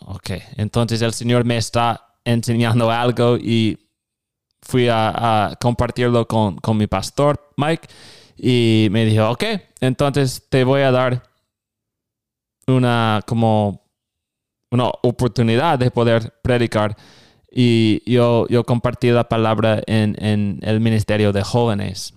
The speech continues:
um, unas semanas después. Y después de escuchar, de, después de enseñar, yo sentí como el, el gozo del Señor y recibí,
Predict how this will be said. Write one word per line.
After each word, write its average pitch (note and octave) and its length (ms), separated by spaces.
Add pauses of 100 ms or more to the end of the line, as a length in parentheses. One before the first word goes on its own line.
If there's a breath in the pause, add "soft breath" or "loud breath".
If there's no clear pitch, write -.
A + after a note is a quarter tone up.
(300)
um, G2 320 (460)
unas A2 240
semanas G2+ 440
después. - 600 (720)
Y B2+ 80
después C3 280
de D3+ 100
escuchar, D3 460
de, A#2+ 360
después B2+ 420
de B2 140
enseñar, A#2+ 600 (200 loud breath)
yo C3+ 100
sentí C#3 360
como B2 300
el, A2+ 220
el A2+ 200
gozo C3 420
del A#2 180
Señor B2 560
y A#2 80
recibí, A#2 720